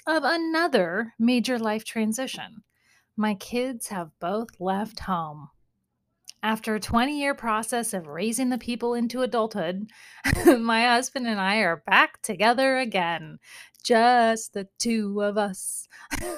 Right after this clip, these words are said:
Holy crap. I try to remember myself from before, and I can't. Like, motherhood, just like a lot of other stops along the way, has changed me for sure.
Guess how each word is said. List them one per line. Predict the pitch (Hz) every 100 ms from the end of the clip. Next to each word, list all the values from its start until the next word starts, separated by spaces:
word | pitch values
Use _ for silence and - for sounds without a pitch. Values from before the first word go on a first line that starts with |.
| 269 233 - - - -
Holy | 302 277 180
crap. | - - 156 - - - - -
I | 262
try | 262 285
to | 320
remember | 339 269 196 214 202
myself | 180 - 170 170
from | 165 170
before, | 170 - 185 185 160 151
and | - 196
I | 214
can't. | 202 - 196 247 156 - - - 190
Like, | 196 196 - -
motherhood, | 190 202 320 294 339 339 302
just | 226 220
like | 254 254
a | 190
lot | 165 175
of | 190
other | 196 196
stops | - 190 190 -
along | 190 190 185
the | 180
way, | 175 185 220 262 - - _ _ -
has | 202 -
changed | - 208 208 214 -
me | 190 185 185
for | -
sure. | 170 - 160 - -